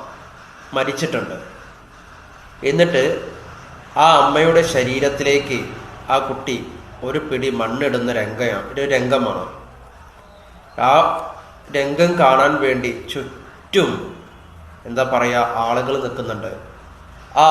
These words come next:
ആളുകളുടെ മുഖത്തുള്ള, അവ മുഖത്ത് കാണുന്ന ആ ഒരു സങ്കടവും ആ കുട്ടിയുടെ കരച്ചിലും എന്തെന്നില്ലാത്തൊരു വിഷമം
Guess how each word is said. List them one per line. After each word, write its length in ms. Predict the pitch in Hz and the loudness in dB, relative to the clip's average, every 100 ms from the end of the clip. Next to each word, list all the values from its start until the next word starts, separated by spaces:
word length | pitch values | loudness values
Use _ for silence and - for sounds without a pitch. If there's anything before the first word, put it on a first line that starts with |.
| 143 | 8
ആളുകളുടെ 480 | 135 147 151 156 156 147 | 8 6 4 2 2 0
മുഖത്തുള്ള, 560 | 127 131 131 160 131 120 101 - - - - - - - - - - 120 | -2 -4 -4 -4 -2 0 -2 -4 -12 -18 -20 -20 -20 -20 -20 -20 -6 -2
അവ 180 | 135 147 | 2 2
മുഖത്ത് 360 | 151 143 143 180 170 | 2 0 0 0 4
കാണുന്ന 360 | 143 139 143 143 117 | 6 4 4 2 4
ആ 20 | 131 151 | 4 4
ഒരു 100 | 151 147 | 2 0
സങ്കടവും 560 | 123 123 131 135 131 - - - - - - - - - | -2 0 2 2 2 -2 -6 -10 -12 -14 -14 -14 -12 0
ആ 20 | 131 143 | 0 0
കുട്ടിയുടെ 480 | 139 - 143 147 147 147 | -4 -4 -2 2 2 2
കരച്ചിലും 540 | 117 120 - 156 127 98 - - - - - - - - - - - - 117 | 0 0 -4 -2 -2 -4 -10 -12 -12 -12 -12 -10 -10 -12 -12 -14 -14 -12 -6
എന്തെന്നില്ലാത്തൊരു 1000 | 120 120 143 156 131 120 117 117 - 135 110 | -4 -2 0 2 0 0 2 2 0 -4 -4
വിഷമം 380 | 110 - 143 | -4 -2 -2